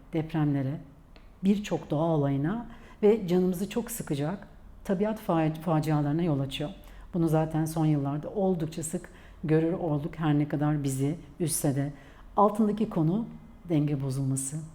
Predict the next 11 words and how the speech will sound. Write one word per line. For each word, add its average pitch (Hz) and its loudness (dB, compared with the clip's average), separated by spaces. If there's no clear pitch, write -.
Buradan 311 6
daha 254 10
minik 226 8
bir 180 6
resme 175 4
inersek, 160 4
yani 160 2
insanlar 165 2
arasındaki 147 0
dengeye 147 4
bakınca, 165 2